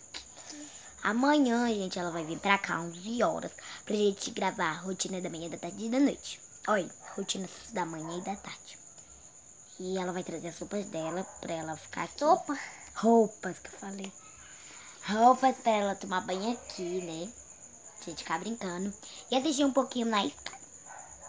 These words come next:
Speaker 1: E, gente, esse foi a nossa história, né? De como a gente se conheceu.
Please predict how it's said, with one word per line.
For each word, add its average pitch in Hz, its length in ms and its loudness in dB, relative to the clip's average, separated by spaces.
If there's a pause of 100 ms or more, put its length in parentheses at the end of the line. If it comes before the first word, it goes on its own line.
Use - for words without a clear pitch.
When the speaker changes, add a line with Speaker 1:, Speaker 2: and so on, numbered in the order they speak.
(480)
Speaker 1:
E, 247 140 0
gente, 226 460 2
esse 233 280 2
foi 233 200 0
a 208 100 0
nossa 190 240 -4
história, 196 380 0
né? 175 140 -4
De 156 120 -8
como 185 200 -2
a 233 60 0
gente 214 260 0
se - 80 -16
conheceu. 175 920 0